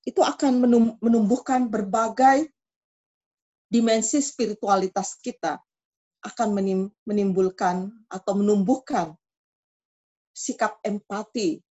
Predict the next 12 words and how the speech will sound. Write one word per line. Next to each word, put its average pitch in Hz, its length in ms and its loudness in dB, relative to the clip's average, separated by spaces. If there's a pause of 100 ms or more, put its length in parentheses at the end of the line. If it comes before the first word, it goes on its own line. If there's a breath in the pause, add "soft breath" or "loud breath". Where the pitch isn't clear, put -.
kepada 170 320 -8
sesama. 180 560 -8 (560)
Kenapa 311 480 0
ini 254 160 0
penting 214 480 -4
ya? 175 80 -6
Karena 220 240 -8
kalau 247 240 -6
saya 202 160 -6
melihat 190 320 -2
di 185 80 -2
dalam 175 240 -2